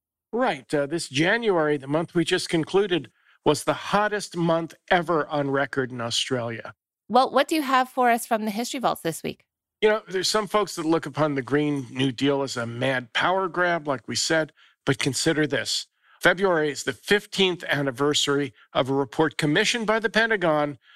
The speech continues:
Speaker 1: at a time when the Pentagon was run by Secretary of Defense Donald Rumsfeld, Mister Iraq, that climate change could cause global upheaval,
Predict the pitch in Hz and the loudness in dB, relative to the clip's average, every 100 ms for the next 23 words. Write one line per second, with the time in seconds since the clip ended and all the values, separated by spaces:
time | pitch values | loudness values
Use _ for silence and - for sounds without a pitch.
0 | - 151 151 160 - 185 170 160 156 165 | -6 -2 0 0 2 0 0 -4 0 0
1 | 165 160 165 165 165 131 160 170 165 160 | 2 2 0 0 -4 0 0 0 0 -2
2 | 160 - 165 170 156 156 156 143 139 139 | -2 0 0 0 2 2 2 -2 -4 0
3 | 147 135 - 135 135 135 127 123 147 185 | 0 0 -2 0 2 -2 -2 0 2 0
4 | 180 - 175 165 156 - _ _ - 147 | -2 -2 0 0 0 -8 _ _ 0 0
5 | - 127 123 120 151 165 - _ _ - | 0 -2 -2 0 0 0 -4 _ _ -20
6 | - 160 160 - 196 220 220 - 190 180 | 0 2 2 0 0 2 0 0 0 0
7 | - 160 - 160 139 147 147 143 143 135 | -2 0 2 0 0 2 2 2 0 -2
8 | - 143 117 110 | 0 -2 -2 -8